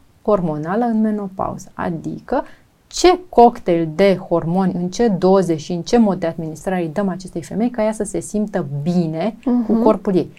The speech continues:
Speaker 1: Bine pentru patruzeci și cinci de ani, nu bine ca la douăzeci de ani, că
Speaker 2: Corect.
Speaker 1: nu mai avem cum să
Speaker 2: Corect.
Speaker 1: facem lucrul ăsta, da?
Speaker 2: Corect.
Speaker 1: Dar putem să facem să fie bine.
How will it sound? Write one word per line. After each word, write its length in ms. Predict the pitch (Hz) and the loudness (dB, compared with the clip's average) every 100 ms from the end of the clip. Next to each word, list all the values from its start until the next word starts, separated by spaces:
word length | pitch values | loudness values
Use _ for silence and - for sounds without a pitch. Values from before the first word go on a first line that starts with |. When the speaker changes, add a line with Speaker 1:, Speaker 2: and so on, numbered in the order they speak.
| _ - 156 | _ -6 0
Speaker 1:
Bine 400 | 180 196 185 233 | 6 8 8 6
pentru 340 | - 214 214 | 6 2 2
patruzeci 400 | 208 220 214 214 | 0 0 0 -6
și 60 | - | -2
cinci 140 | 190 | -2
de 100 | 190 | 2
ani, 320 | 269 233 - - | 4 2 -2 -2
nu 200 | 196 196 | 4 4
bine 380 | 165 196 180 151 | 6 6 6 2
ca 140 | 170 | 0
la 140 | 160 156 | 0 0
douăzeci 480 | 151 151 147 165 165 | 0 0 0 -4 0
de 80 | 233 | 0
ani, 120 | 190 | 2
că 100 | 233 | 0
Speaker 2:
Corect. 220 | 214 190 | 2 2
Speaker 1:
nu 80 | 220 | 2
mai 180 | 196 156 | 2 -2
avem 180 | 160 | -8
cum 200 | 156 160 | -8 -8
să 120 | 143 160 | -4 0
Speaker 2:
Corect. 240 | - 160 | 0 0
Speaker 1:
facem 160 | 156 151 | -4 -8
lucrul 220 | 156 - | -8 -10
ăsta, 280 | 143 - 170 | -10 -12 -10
da? 80 | 240 | -6
Speaker 2:
Corect. 340 | 247 214 - | -4 -4 -4
Speaker 1:
Dar 240 | 165 180 180 | 0 0 0
putem 360 | - 180 185 226 | -4 -4 0 0
să 140 | 226 | -2
facem 260 | 196 202 214 | -6 -4 -4
să 140 | 196 | -6
fie 200 | 185 190 | -8 -6
bine. 300 | 160 143 147 | -6 -8 -12